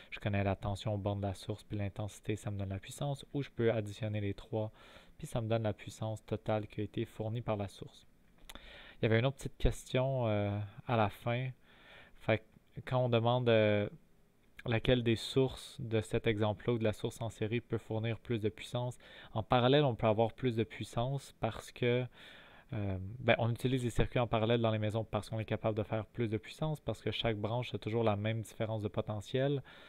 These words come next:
puis la source va juste débiter plus de courant électrique, donc fournir au total plus de puissance. Un autre avantage de, des circuits en parallèle,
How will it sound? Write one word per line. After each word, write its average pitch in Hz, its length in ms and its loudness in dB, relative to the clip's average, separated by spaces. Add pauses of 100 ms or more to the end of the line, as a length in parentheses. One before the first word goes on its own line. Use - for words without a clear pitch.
(300)
puis 104 200 0
la 101 200 2
source 113 260 -2
va 104 120 2
juste 110 300 -2
débiter 107 440 2
plus 113 340 -2
de 110 80 2
courant 104 340 -2
électrique, 104 460 -2
donc 107 220 -6
fournir 107 420 -4
au 104 60 -2
total 107 420 0
plus 117 240 -2
de 104 100 -2
puissance. - 540 -10 (400)
Un 110 120 -2
autre 123 240 2
avantage 120 680 4
de, 104 400 4
des 104 100 0
circuits - 360 -2
en 113 100 -2
parallèle, 117 580 2